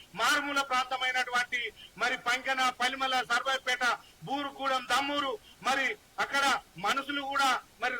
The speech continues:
రాత్రి అయితే మరి ప్రయాణించినటువంటి సమయంలో మరి దుద్దిల్ల శ్రీనుబాబు గారు వాళ్ళ కష్ట నష్టాలు తెలుసుకోవడానికి ఆ ప్రాంతానికి వెళ్లి వాళ్ళ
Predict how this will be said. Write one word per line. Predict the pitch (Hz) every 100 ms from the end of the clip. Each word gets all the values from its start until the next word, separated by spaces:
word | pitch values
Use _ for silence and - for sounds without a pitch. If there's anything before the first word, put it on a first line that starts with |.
| 240
రాత్రి | 277 285 269
అయితే | 269 269 262 220 - 202
మరి | 233 -
ప్రయాణించినటువంటి | 240 294 302 285 269 269 269 262 262 233
సమయంలో | 240 269 277 277 269 233 - - 214
మరి | 254 247 185
దుద్దిల్ల | 254 285 277 262
శ్రీనుబాబు | 247 269 269 262 254
గారు | 254 262 254 - - - 208
వాళ్ళ | 254 269 254
కష్ట | 254 277 320 302
నష్టాలు | 294 - 285 277
తెలుసుకోవడానికి | 302 311 311 302 277 277 269 240 208 - - 208
ఆ | 262
ప్రాంతానికి | 269 294 302 285 277 277
వెళ్లి | 302 302 269 - -
వాళ్ళ | 233 269